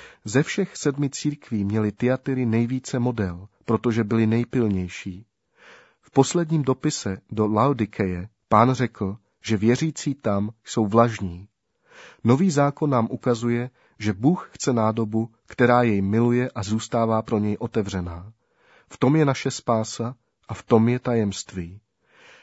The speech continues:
Musíme si uvědomit, že když milujeme církev, ale neotevřeme se úplně, budeme stále rádi něco dělat pro Pána. To je přirozený život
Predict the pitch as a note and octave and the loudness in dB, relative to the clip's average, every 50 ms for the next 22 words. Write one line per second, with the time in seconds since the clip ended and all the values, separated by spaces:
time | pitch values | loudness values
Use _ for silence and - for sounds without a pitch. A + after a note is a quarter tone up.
0 | _ _ _ _ - A2 A2+ A2+ - - F3 E3+ E3+ E3 - - - C3+ A#2+ C#3 | _ _ _ _ -4 -2 -2 -2 0 -2 -2 0 -2 -2 -4 -4 -2 0 0 0
1 | C#3+ C3+ C3 B2 A2+ G2 G#2 G#2+ F#2+ G2 A2+ G#2 - - A#2 A#2 C3 C#3+ D3 C#3 | 0 0 0 0 0 0 -2 -4 -4 -4 -4 -6 -4 -2 0 0 2 2 0 0
2 | C3 A#2 A2 - - - D3+ D3+ - - G#2 F#2 - - - - A2 G2+ G2 G2+ | 0 -2 -2 -4 -6 -6 -6 -6 -4 -4 -4 -4 -4 -6 -4 -2 0 2 2 2
3 | A#2+ - C#3+ - - C#3+ A#2+ A#2+ C#3 B2+ B2 A#2+ - - - - A#2 G#2+ - - | 2 0 -2 -2 -2 -2 -2 -2 -2 -2 -2 -2 -4 -6 -6 -4 -6 -6 -4 -2
4 | C#3+ B2 G#2 F2+ F2+ - _ _ _ - - - _ - A2 A2+ A#2 B2 B2 A#2+ | -2 -2 -2 -4 -6 -8 _ _ _ -20 -20 -20 _ -2 2 4 4 4 4 2
5 | - - - - B2+ C3+ D3 D#3+ D3+ C3 A#2+ A#2+ B2+ B2 C3 C3 C3 B2+ - - | -2 -2 -4 -2 -2 0 0 0 0 0 0 0 0 0 -2 -2 -2 -2 -4 -4
6 | A#2+ G#2 G#2+ A#2 A#2+ A#2+ - - - A#2+ A2+ - - A2 G#2+ G2+ F#2+ F2+ E2+ E2+ | -6 -2 0 0 0 0 -2 -2 -2 -2 -2 0 0 0 0 0 -2 -2 -6 -10
7 | F#2+ - _ _ _ _ _ - - - - _ _ _ _ - A2 A2 G#2+ G2+ | -12 -16 _ _ _ _ _ -20 -20 -20 -20 _ _ _ _ 4 4 4 4 4
8 | - _ - - - D3 D#3 E3+ E3 C#3 C#3 C3 C3+ C#3 C3+ A2+ A#2 A#2 G#2+ A2+ | 0 _ -10 -4 -2 0 0 0 0 0 0 0 0 0 0 0 -2 0 0 0
9 | A2+ A2+ - | -2 -2 -4